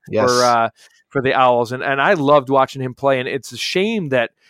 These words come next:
Speaker 2: he took this long to get to the Division One level. Really cool story coming from a, a program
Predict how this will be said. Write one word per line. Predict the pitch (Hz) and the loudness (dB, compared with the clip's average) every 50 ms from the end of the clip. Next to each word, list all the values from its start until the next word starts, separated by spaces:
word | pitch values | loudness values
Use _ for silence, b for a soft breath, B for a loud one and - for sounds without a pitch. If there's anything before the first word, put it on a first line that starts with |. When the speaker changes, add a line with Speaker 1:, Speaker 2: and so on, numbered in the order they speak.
| _ _ _ | _ _ _
Speaker 2:
he | - - - 151 151 147 147 143 139 135 127 _ | -18 -12 -8 -6 -4 -2 -2 -2 -4 -6 -8 _
took | - - 185 185 - | -8 -4 -4 -4 -4
this | - 165 - - | -4 -8 -6 -2
long | 156 151 147 139 127 | -2 -2 -2 -2 -2
to | 120 120 | -6 -4
get | 117 147 - | -4 -6 -6
to | - 131 | -6 -8
the | 127 123 | -8 -6
Division | 120 127 117 127 120 123 127 | -6 -4 -4 -4 -6 -6 -8
One | 123 120 | -8 -4
level. | 120 123 117 117 117 117 | -4 -4 -2 -2 -4 -2
Really | 131 180 226 226 175 | -2 0 0 0 0
cool | 147 - - 170 156 143 | -2 -2 -4 -2 -2 -4
story | - - - 160 151 151 143 135 | -6 -6 -4 0 0 2 0 0
coming | - - 160 160 156 156 151 151 - b b b b b b | -2 -4 -6 -4 -4 -6 -10 -10 -16 b b b b b b
from | _ - 151 143 139 | _ -4 -4 -2 -2
a, | 131 127 123 127 | -2 -2 -2 -4
a | - 131 | -4 -6
program | - - - 160 160 151 143 147 147 143 139 143 | -8 -2 0 0 0 0 0 -2 -2 -2 -2 -4